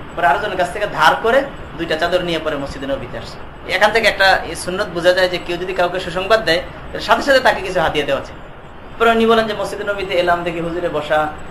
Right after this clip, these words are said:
তো আমি মসজিদে নববীতে যখন ঢুকছি, তখন এই উপস্থিতদের মধ্যে তলহা ইবনে উবাইদুল্লাহ,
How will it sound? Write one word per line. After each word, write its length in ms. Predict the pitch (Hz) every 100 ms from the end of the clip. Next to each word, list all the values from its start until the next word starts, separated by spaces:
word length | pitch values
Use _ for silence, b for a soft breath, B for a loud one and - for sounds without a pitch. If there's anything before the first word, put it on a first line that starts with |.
| - -
তো 80 | 151
আমি 140 | 165
মসজিদে 300 | 170 156 180
নববীতে 360 | 190 185 180 180
যখন 240 | 196 220 220
ঢুকছি, 400 | 170 - 254 190
তখন 160 | 180 208
এই 120 | 202
উপস্থিতদের 500 | 185 202 269 226 254
মধ্যে 380 | 254 226 202 196 - -
তলহা 240 | 269 285 247
ইবনে 220 | 254 262
উবাইদুল্লাহ, 520 | 254 233 202 180 135